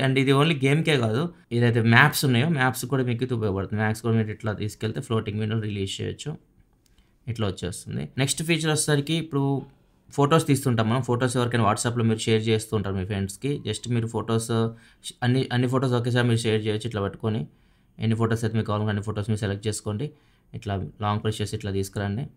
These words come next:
ఇలా యాప్‌లో పడేశారనుకోండి, మీరు ఎవరికి పంపించాలనుకుంటున్నారో వాళ్ళు అది సెలెక్ట్ చేసుకోండి. Just సెండ్ కొడితే వాళ్ళకైతే వెళ్ళిపోతాయి. So ఇట్లా మీరు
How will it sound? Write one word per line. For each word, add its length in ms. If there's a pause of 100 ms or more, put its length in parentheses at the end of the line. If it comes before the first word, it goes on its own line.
(120)
ఇలా 180
యాప్‌లో 260
పడేశారనుకోండి, 760 (320)
మీరు 180
ఎవరికి 220
పంపించాలనుకుంటున్నారో 800
వాళ్ళు 260
అది 160 (140)
సెలెక్ట్ 260
చేసుకోండి. 480 (220)
Just 200 (340)
సెండ్ 340
కొడితే 260 (460)
వాళ్ళకైతే 360
వెళ్ళిపోతాయి. 460
So 60 (160)
ఇట్లా 220
మీరు 180